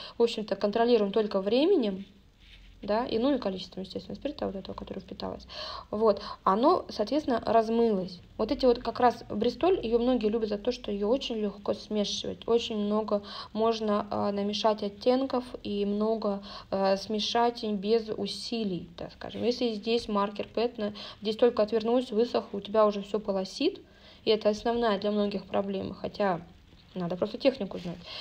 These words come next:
А, вот, а, то вот в Бристоле можно, по-моему, м, выключить скорость и рисовать на лейзе вариант такой абсолютно. И все получится смешаться. Вот за это Бристоль многие любят, несмотря на то, что, а,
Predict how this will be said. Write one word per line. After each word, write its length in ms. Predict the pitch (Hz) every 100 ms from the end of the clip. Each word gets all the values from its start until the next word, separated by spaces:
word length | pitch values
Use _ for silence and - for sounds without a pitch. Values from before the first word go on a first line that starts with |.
| - - -
А, 160 | 180 185
вот, 280 | 185 190 190
а, 400 | - 190 180 175 175
то 240 | 240 254
вот 200 | 233 226
в 120 | 208
Бристоле 520 | 214 240 - 285 311
можно, 360 | 226 214 247 220
по-моему, 520 | 208 208 233 233 208
м, 680 | 202 - 208 214 202 - -
выключить 460 | 220 226 196 196 -
скорость 600 | - 269 302 240 - 190
и 60 |
рисовать 500 | 196 196 208 214 214
на 120 | 202 202
лейзе 320 | 220 202 196
вариант 380 | 190 220 269 262
такой 680 | 214 202 202 196 202 -
абсолютно. 580 | - - 214 214 208 196 - - - -
И 440 | 208 208 220 220 233 208
все 140 | 214 233
получится 500 | 233 233 233 240 208
смешаться. 520 | 233 214 214 185 -
Вот 120 | 220 208
за 80 |
это 180 | 247 269
Бристоль 320 | 214 208 226
многие 360 | 214 214 214 233
любят, 320 | 220 190 -
несмотря 300 | 202 - 208 196
на 40 |
то, 100 | 196
что, 340 | 190 - 190 196 - - - - _ - - - - - 247
а, 720 | 214 208 202 202 196 190